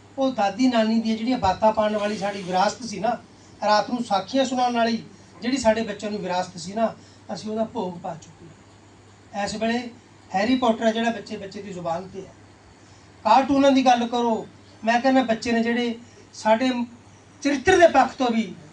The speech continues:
ਜੇਕਰ ਸਾਡੇ ਬੱਚਿਆਂ ਦਾ ਹਨਨ ਕੀਤਾ ਹੈ, ਉਹਦੇ ਲਈ ਜਿਹੜਾ ਸਾਡਾ ਸੋਸ਼ਲ ਮੀਡੀਆ ਜਿਹੜਾ, ਉਹ ਹੀ ਜ਼ਿੰਮੇਵਾਰ ਹੈ। ਉਹਦੇ ਲਈ ਸਾਡਾ ਜਿਹੜਾ ਮੋਬਾਈਲ ਹੈ, ਉਹਦੇ ਲਈ ਜਿਹੜਾ ਸਾਡਾ, ਅਹ, ਜਿਹੜੇ ਸੋਸ਼ਲ ਮੀਡੀਆ ਦੇ ਹੋਰ ਜਿਹੜੇ ਸਾਧਨ ਨੇ,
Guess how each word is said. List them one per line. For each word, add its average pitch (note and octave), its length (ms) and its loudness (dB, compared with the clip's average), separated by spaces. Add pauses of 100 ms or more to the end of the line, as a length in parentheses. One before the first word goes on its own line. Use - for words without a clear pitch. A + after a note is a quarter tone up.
(180)
ਜੇਕਰ C4 320 0
ਸਾਡੇ A3+ 280 4
ਬੱਚਿਆਂ G#3+ 300 -2
ਦਾ A3+ 140 2
ਹਨਨ C4+ 280 2
ਕੀਤਾ A3+ 360 4
ਹੈ, C4 160 0 (280)
ਉਹਦੇ G#3+ 240 -6
ਲਈ G#3 60 -6
ਜਿਹੜਾ G3 240 -4
ਸਾਡਾ F#3 260 -4
ਸੋਸ਼ਲ F3+ 320 -10
ਮੀਡੀਆ G3 400 -6
ਜਿਹੜਾ, G#3 320 -4 (340)
ਉਹ F#3+ 280 -4
ਹੀ F#3+ 80 -8
ਜ਼ਿੰਮੇਵਾਰ G3 480 -4
ਹੈ। A#3 220 0 (260)
ਉਹਦੇ C#4+ 260 2
ਲਈ A#3+ 100 -6
ਸਾਡਾ F#3 240 -6
ਜਿਹੜਾ F#3+ 180 -4
ਮੋਬਾਈਲ F3+ 440 -4
ਹੈ, A3 220 6 (240)
ਉਹਦੇ A3+ 200 -6
ਲਈ G#3+ 60 -8
ਜਿਹੜਾ G3 260 -4
ਸਾਡਾ, F3+ 400 -6 (380)
ਅਹ, F#3+ 320 -4 (840)
ਜਿਹੜੇ G#3+ 200 -2
ਸੋਸ਼ਲ A3 340 -4
ਮੀਡੀਆ A3+ 280 0
ਦੇ A3 200 -4 (280)
ਹੋਰ B3 160 4
ਜਿਹੜੇ A#3 200 -2
ਸਾਧਨ G3 320 -2
ਨੇ, G#3 160 -8